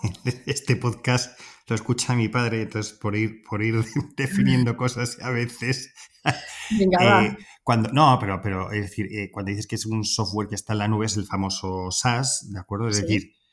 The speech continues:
Speaker 1: que al final desde cualquier dispositivo te puedes conectar a, a Metricus, es decir, no es como antiguamente, esto ya ha desaparecido, pero bueno, si hay alguno por ahí que todavía esté despistado,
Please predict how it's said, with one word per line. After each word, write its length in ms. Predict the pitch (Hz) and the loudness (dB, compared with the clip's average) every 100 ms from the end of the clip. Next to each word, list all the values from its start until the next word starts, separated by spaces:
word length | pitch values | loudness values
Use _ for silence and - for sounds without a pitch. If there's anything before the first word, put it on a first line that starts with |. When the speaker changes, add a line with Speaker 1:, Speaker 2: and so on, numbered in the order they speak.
| _ - | _ -14
Speaker 1:
que 100 | 85 | -14
al 60 | |
final 440 | - 92 98 98 - | -8 -4 -2 -4 -6
desde 300 | 117 104 98 | -6 -6 -6
cualquier 360 | - 92 - 101 | -10 -12 -6 -4
dispositivo 560 | 98 - 95 87 107 | -4 -6 -6 -4 -4
te 80 | 98 | -6
puedes 240 | - 95 - | -8 -8 -6
conectar 400 | 95 92 92 92 | -8 -8 -8 -6
a, 640 | 90 87 90 87 87 85 | -6 -6 -6 -8 -10 -10
a 60 | 95 | 0
Metricus, 560 | 120 120 117 - 139 | 0 2 -4 -2 -4
es 60 | 127 | -4
decir, 160 | 87 87 | -8 -8
no 100 | 95 | -8
es 80 | |
como 160 | - 104 | -6 -4
antiguamente, 680 | 101 107 107 110 113 110 120 | -2 -2 -2 -2 -2 -2 0
esto 200 | 101 - | 0 0
ya 100 | 101 | -4
ha 20 | |
desaparecido, 600 | 107 104 107 107 123 120 | -6 -6 -6 -6 -4 -4
pero 140 | 117 98 | -4 -8
bueno, 240 | 110 104 - - | -6 -6 -10 -16
si 160 | - 113 | -6 0
hay 60 | 113 | 2
alguno 260 | 117 127 | 4 2
por 140 | 123 123 | 4 2
ahí 80 | |
que 80 | 120 | 0
todavía 220 | - 104 | -2 -2
esté 180 | 107 - | -2 -2
despistado, 580 | 113 - 110 - 117 117 | -2 -2 -4 -2 -2 -4